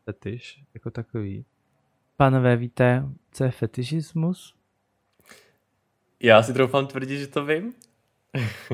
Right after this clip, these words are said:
Speaker 1: A co je fetišismus nebo fetiš?
Speaker 2: No, fetišismus je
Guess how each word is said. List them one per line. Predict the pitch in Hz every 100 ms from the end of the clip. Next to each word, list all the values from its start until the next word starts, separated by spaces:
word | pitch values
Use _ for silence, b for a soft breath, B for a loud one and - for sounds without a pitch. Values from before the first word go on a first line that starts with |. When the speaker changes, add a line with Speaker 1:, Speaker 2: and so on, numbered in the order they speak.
| 113 -
Speaker 1:
A | -
co | - 131
je | 131 143
fetišismus | 139 - 127 - 123 120 120 120
nebo | 120 117
fetiš? | 113 113 - 120 120 - _ _ _ _ - 170 180 180 B B B B -
Speaker 2:
No, | 120 113 92 -
fetišismus | - 117 113 117 - 117 98 92 87 - - - -
je | 104 104 101 101 101 -